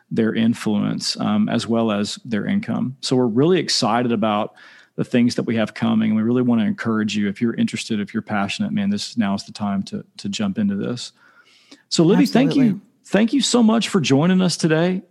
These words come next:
Speaker 1: Um, y-, you know, it's been such a pleasure to talk with you. Can you tell our listeners,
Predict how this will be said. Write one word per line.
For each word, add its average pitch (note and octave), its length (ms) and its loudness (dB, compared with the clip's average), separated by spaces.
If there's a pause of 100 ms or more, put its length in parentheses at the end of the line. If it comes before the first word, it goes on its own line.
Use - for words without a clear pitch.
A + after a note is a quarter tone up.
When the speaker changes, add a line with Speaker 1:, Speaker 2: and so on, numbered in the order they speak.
Speaker 1:
Um, B2+ 760 2 (120)
y-, D#3 280 -12
you E3 80 2
know, C3 340 0
it's C#3+ 120 -6
been F3+ 120 0
such - 200 0
a F3+ 40 2
pleasure D3+ 520 0
to - 120 -4
talk C#3 280 0
with D#3 200 -2
you. F3 160 2
Can D#3 180 0
you A#3 120 2
tell D#3+ 540 2 (520)
our D3+ 160 4
listeners, C#3 560 2